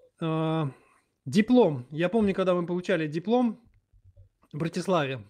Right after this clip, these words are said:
да, этот, и Антон Леонидович очень много рассказывал тогда о нашем направлении, как что будет, и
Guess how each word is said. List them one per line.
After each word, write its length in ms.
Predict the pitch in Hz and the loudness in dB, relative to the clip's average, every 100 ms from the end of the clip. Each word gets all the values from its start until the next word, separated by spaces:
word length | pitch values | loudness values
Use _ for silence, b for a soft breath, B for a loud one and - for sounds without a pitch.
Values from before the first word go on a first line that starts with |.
| _ | _
да, 480 | 175 170 151 185 220 | -14 -8 -4 -4 -6
этот, 360 | 208 165 151 - | -8 -6 -8 -8
и 220 | 180 180 185 | -6 -2 0
Антон 260 | 170 196 | 0 -2
Леонидович 320 | 208 202 190 | 0 -2 -4
очень 240 | 208 185 190 | -4 -2 0
много 220 | 196 180 | 0 0
рассказывал 500 | 175 175 185 160 151 | 0 0 0 0 -2
тогда 440 | 151 143 147 139 - _ _ _ _ _ _ _ _ _ | -4 -4 -4 -4 -8 _ _ _ _ _ _ _ _ _
о 100 | - | -8
нашем 320 | 160 160 156 147 | -6 -6 -6 -8
направлении, 540 | 156 180 214 214 170 | -2 0 0 0 -2
как 200 | 156 151 | -4 -8
что 140 | - 175 | -6 -2
будет, 460 | 202 202 180 b b b b b _ - | 2 2 0 b b b b b _ -4
и 600 | 165 170 175 175 170 | 0 4 6 6 4